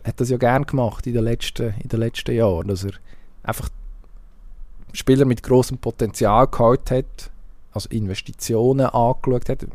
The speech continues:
hat ja auch formuliert, man muss wieder an den Punkt kommen, wo man kann junge Spieler so verkaufen, dass sich, dass sich, äh, das strukturelle Defizit lässt, lässt decken.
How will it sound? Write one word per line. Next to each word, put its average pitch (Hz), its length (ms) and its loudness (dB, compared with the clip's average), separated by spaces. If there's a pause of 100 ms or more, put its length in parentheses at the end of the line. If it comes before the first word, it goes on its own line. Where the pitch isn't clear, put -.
(140)
hat - 140 -10
ja 85 120 -2
auch - 60 -2
formuliert, 101 480 -2
man 117 120 0
muss 110 160 2
wieder 104 200 -2
an 101 80 -4
den 107 100 -6
Punkt 135 300 -2
kommen, 120 200 0
wo 113 40 -2
man 107 180 -4
kann 107 200 -2 (500)
junge 113 240 0
Spieler 113 360 0
so 117 220 0
verkaufen, 113 520 4
dass 107 240 -2
sich, 113 100 -6 (320)
dass - 200 -8
sich, - 280 -10
äh, 104 260 -4
das - 340 -12 (800)
strukturelle 110 680 0
Defizit 147 640 0
lässt, 131 320 4
lässt 135 140 2
decken. 147 460 0